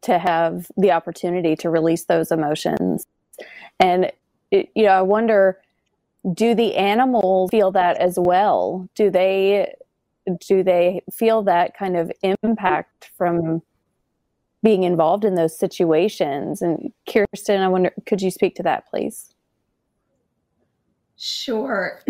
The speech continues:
Speaker 2: <clears throat> I think absolutely they do. Like, um, Pam was saying, we have this incredible connection to our animals, and they feel everything that we're feeling and what others are feeling.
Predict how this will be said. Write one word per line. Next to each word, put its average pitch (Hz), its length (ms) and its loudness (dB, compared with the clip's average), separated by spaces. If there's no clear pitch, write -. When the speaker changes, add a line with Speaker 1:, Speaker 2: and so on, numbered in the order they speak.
Speaker 2:
<clears throat> 330 200 0
I 262 140 -2
think 233 320 -6
absolutely 208 680 -6
they 180 220 -8
do. 190 500 -6
Like, 196 520 -10
um, 175 680 -8
Pam 214 280 -6
was 185 160 -6
saying, 190 300 -6
we 175 120 -8
have 190 220 -6
this 185 160 -10
incredible 190 460 -10
connection 226 540 -8
to 214 140 -12
our 180 160 -8
animals, 185 680 -10
and 170 400 -6
they 180 180 -8
feel 180 320 -6
everything 196 560 -4
that 165 140 -10
we're 185 240 -6
feeling 165 500 -6
and 160 140 -14
what 170 220 -12
others 220 360 -2
are 180 140 -4
feeling. 156 600 -6